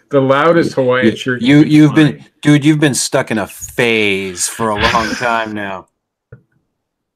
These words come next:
Speaker 1: Oh, big
Speaker 2: Just
Speaker 1: cowboy
Speaker 2: saying.
Speaker 1: hat with giant feathers on it. I mean, it was horrible.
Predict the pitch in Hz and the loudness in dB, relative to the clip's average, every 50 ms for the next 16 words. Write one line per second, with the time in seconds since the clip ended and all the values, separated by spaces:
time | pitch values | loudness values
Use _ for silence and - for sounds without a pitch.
0 | _ _ _ _ _ _ _ _ _ _ _ _ _ _ - - _ _ _ _ | _ _ _ _ _ _ _ _ _ _ _ _ _ _ -20 -20 _ _ _ _
1 | _ _ 254 262 262 247 247 233 220 202 - _ - 151 135 127 - - 143 139 | _ _ -2 0 0 0 0 -2 -4 -8 -6 _ -2 -2 -2 -2 0 2 2 4
2 | 131 120 120 117 113 117 117 113 107 110 104 104 98 101 104 110 123 120 120 127 | 4 4 2 0 0 0 -4 -6 -6 -8 -14 -14 -16 -16 -10 -6 -4 -2 -2 -2
3 | 127 123 110 98 - - 123 117 107 104 101 101 90 95 90 90 87 87 90 _ | -2 -4 -6 -8 -6 -4 -4 -2 -2 -4 -6 -6 -8 -12 -14 -14 -16 -18 -20 _
4 | 98 104 110 113 110 110 113 110 107 98 - - 120 120 123 120 117 101 90 80 | -14 -12 -10 -8 -8 -8 -8 -8 -10 -12 -12 -12 -6 -4 -2 -2 -2 -2 -4 -10
5 | - | -16